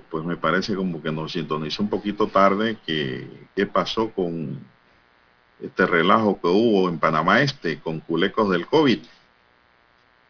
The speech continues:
Bueno, pues ya lo dijimos esta mañana que en Panamá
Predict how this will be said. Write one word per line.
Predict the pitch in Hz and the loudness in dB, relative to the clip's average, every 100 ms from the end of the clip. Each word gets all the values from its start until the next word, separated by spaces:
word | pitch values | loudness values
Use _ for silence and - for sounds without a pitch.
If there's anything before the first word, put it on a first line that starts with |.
| - - | -18 -16
Bueno, | 87 98 151 208 139 | -4 -2 0 0 0
pues | 87 82 | -2 0
ya | 85 | 0
lo | 92 87 | 0 0
dijimos | 90 92 98 | 0 0 0
esta | 107 | 0
mañana | 95 90 101 104 | 0 0 -2 -2
que | 95 | -4
en | 85 | -2
Panamá | 80 78 76 87 143 | -2 -2 -2 0 0